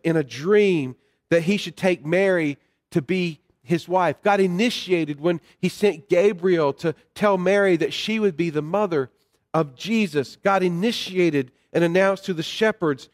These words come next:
that he was born. Do you see a pattern here? Do you see a pattern of God not only initiating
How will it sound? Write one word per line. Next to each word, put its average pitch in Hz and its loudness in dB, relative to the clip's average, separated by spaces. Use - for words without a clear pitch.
that 156 -2
he 180 -2
was 160 -4
born. 165 -2
Do 196 -8
you 214 -4
see 262 -4
a 233 -2
pattern 196 -6
here? 139 -8
Do 185 2
you 247 4
see 233 -2
a 190 2
pattern 208 0
of 185 0
God 226 2
not 226 2
only 220 4
initiating 190 0